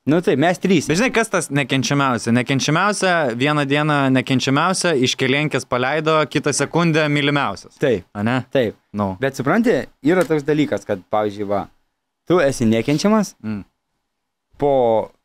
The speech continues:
Speaker 1: gerų muštynių ten, po gero Jungle Kingo,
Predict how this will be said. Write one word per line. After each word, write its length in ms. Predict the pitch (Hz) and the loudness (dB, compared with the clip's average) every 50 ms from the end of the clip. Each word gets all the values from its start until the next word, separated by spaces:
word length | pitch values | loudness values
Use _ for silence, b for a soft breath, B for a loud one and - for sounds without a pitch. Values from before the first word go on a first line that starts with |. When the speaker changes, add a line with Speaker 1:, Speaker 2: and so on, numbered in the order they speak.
| _ _ - | _ _ -8
Speaker 1:
gerų 600 | 123 104 127 127 123 117 110 107 104 101 95 92 90 _ _ _ _ | -4 0 0 2 2 2 2 2 2 0 -2 -4 -6 _ _ _ _
muštynių 580 | - 113 104 - - - 175 233 254 262 233 175 | -4 -4 -4 -2 0 0 2 4 4 4 2 2
ten, 240 | 170 139 127 117 | 0 0 0 -2
po 160 | 110 - 117 110 | -2 -2 -4 -2
gero 320 | 113 123 131 131 123 110 | 0 0 0 0 0 0
Jungle 320 | 104 117 123 117 107 98 | 0 0 0 0 -2 -2
Kingo, 380 | 92 139 175 196 185 170 143 131 | 0 0 2 2 2 2 0 0